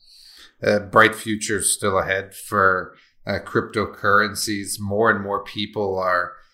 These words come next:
uh, understanding it. I, I've said that a lot, and, um, it just continues to, uh, get entrenched. Uh,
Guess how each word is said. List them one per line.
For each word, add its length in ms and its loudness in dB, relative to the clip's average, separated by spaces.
uh, 240 2
understanding 720 -2
it. 240 -6
I, 260 -2
I've 140 -6
said 300 2
that 180 0
a 80 -6
lot, 460 0
and, 600 -6
um, 420 -4
it 60 -14
just 220 -4
continues 800 -4
to, 400 0
uh, 160 4
get 260 2
entrenched. 800 2
Uh, 140 -8